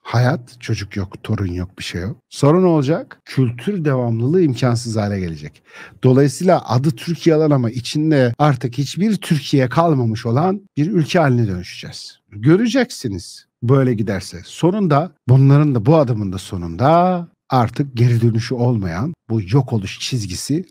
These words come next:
aşılmış olacak. O finalde iki bin seksenle iki bin yüz yirmi,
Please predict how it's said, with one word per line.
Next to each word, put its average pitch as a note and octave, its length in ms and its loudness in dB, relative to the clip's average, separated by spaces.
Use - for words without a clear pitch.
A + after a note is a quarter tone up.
aşılmış G#2 460 -4
olacak. - 460 -14
O D3+ 120 2
finalde F3 680 4
iki F3+ 320 0
bin B2 120 2
seksenle E3+ 1000 2
iki D3+ 380 -4
bin F3+ 180 4
yüz D3+ 300 2
yirmi, C#3+ 360 2